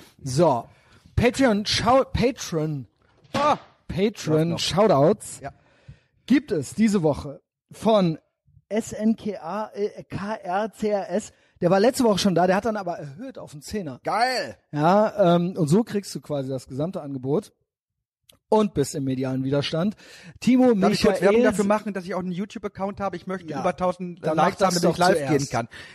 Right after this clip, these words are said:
Speaker 2: YouTube, ich hab Bührmann. Einfach bei YouTube meinen
Speaker 1: YouTube,
Speaker 2: Namen
Speaker 1: ich hab
Speaker 2: eingeben.
Speaker 1: Bührmann.
Speaker 2: Bü-, also
Speaker 1: Okay.
Speaker 2: Bührmann heißt das. B U R M A N N. Einfach mal, äh, meine Monologe sich anhören, liken, weil sobald ich über tausend bin, kann ich mit einem mobilen Device live gehen.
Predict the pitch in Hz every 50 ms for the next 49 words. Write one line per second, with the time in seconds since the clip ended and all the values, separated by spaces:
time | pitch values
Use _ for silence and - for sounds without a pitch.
0 | - - 196 233 214 208 170 165 - 196 190 - - 196 226 240 196 165 165 175
1 | 165 160 - - 196 220 220 196 - - 185 180 165 147 202 247 - - - 220
2 | 220 175 175 180 185 185 175 208 190 220 226 226 - 190 202 190 185 202 202 196
3 | 190 190 202 170 143 151 185 220 - _ _ _ - 165 156 196 - - 175 -
4 | - 131 156 185 180 175 156 143 147 147 - 143 131 - - 180 196 175 185 196
5 | 190 - 165 160 - 156 170 107 123 147 143 131 147 147 - 170 202 226 247 -
6 | - - - - - 180 208 - - 190 - 175 180 175 170 170 170 175 - 156
7 | 156 160 160 160 156 156 151 156 170 196 196 202 170 - - 170 185 180 175 170
8 | 160 156 156 156 180 196 - - 202 185 160 170 160 156 156 151 - 170 202 214
9 | - - 180 160 - 170 185 214 220 - 190 165 143 _ - 143 147 170 190 185
10 | - _ - - 165 190 196 - - 180 165 - - 160 165 165 160 156 156 147
11 | 135 175 190 196 202 196 185 165 160 151 143 151 143 160 170 165 - - 160 147
12 | 139 170 170 - - - 98 92 85 95